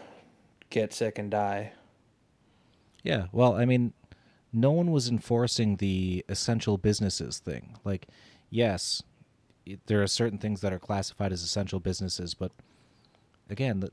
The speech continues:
Speaker 2: the cops aren't gonna come in and tell you to close your, your doors, right? If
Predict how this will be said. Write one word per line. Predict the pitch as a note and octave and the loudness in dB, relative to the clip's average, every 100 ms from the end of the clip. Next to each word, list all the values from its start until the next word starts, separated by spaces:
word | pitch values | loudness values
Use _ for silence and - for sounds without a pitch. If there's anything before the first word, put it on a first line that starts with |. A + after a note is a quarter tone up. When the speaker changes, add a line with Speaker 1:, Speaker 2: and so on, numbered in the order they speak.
| - | -8
Speaker 2:
the | G#2 | -8
cops | - C3 C#3+ - | -4 -2 -2 0
aren't | B2 | 0
gonna | A#2 A#2+ | 2 0
come | - A2+ G2 | 4 4 6
in | G#2 G2 F#2 | 6 4 0
and | F#2 F2+ - - | -4 -6 -6 -6
tell | - G2+ | 0 2
you | G2+ | 2
to | F#2 | 0
close | - G2+ G2+ F#2 | -2 0 2 2
your, | F#2+ F2 - | -2 -4 -8
your | F#2 F2 | -8 -4
doors, | F#2+ F#2+ F#2 E2 - - - _ _ _ _ _ _ | 0 0 0 -2 -4 -4 -4 _ _ _ _ _ _
right? | F#2 G2 - | -2 0 0
If | G2 - | -4 -6